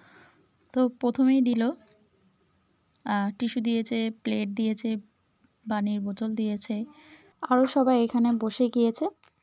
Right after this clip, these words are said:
খেতে। তো আমাদের এখন খাওয়ার প্রথমে কি দিচ্ছে দেখুন, কেক দিয়েছে, তারপরে আছে, কি আছে, হুম, তারপর আছে ফিশ ফ্রাই, স্যালাড, তারপরে আছে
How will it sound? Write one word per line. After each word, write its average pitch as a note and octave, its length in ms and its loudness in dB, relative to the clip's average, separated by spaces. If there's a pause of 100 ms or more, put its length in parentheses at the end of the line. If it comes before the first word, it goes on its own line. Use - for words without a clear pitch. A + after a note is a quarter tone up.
(100)
খেতে। A3+ 360 -4 (300)
তো B3+ 260 2
আমাদের B3+ 340 4
এখন B3+ 360 2 (340)
খাওয়ার A3+ 300 4
প্রথমে A#3 360 -2
কি A#3 160 -6
দিচ্ছে A3 480 0
দেখুন, G#3+ 320 -2 (520)
কেক A#3 220 2
দিয়েছে, A#3+ 460 2 (1600)
তারপরে A3+ 540 0
আছে, A3+ 460 0 (880)
কি A#3+ 160 -2
আছে, A3 580 -2 (260)
হুম, G#3+ 260 2 (260)
তারপর A3+ 260 0
আছে A3+ 220 -2
ফিশ - 400 -2
ফ্রাই, A#3+ 360 0
স্যালাড, G#3+ 600 -2 (920)
তারপরে A3 440 0
আছে G#3+ 280 -4